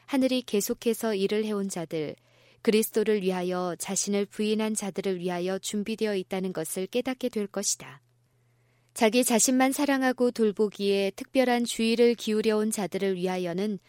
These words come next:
준비된 것이 아무것도 없다. 이 경우에 있어서 왼편에 있는 자들을 위협하는 왕의 무서운 형벌의 선고는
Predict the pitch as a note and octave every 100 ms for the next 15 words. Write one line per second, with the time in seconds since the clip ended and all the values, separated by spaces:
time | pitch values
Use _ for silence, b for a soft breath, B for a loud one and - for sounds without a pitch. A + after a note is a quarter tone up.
0 | b b A3 G#3+ A3+ A3+ A3+ G#3 - A3
1 | E3+ F3+ G3+ A3 G3 D#3+ - D3 D#3 _
2 | _ _ _ _ - A3 A3+ A3+ A3+ B3+
3 | B3+ A#3 G#3 G#3+ A#3 A3+ F#3+ b b b
4 | G3+ A3 A#3 B3+ B3 A#3+ A#3 A#3 G#3+ F#3
5 | G#3 G#3 F3+ G3+ - G#3 G#3 G#3 F3 F3+
6 | G3 G#3+ G3 F#3+ A3+ A3+ A#3 B3 B3+ A#3
7 | A3+ A3+ G#3+ F#3 E3+ F#3 G3+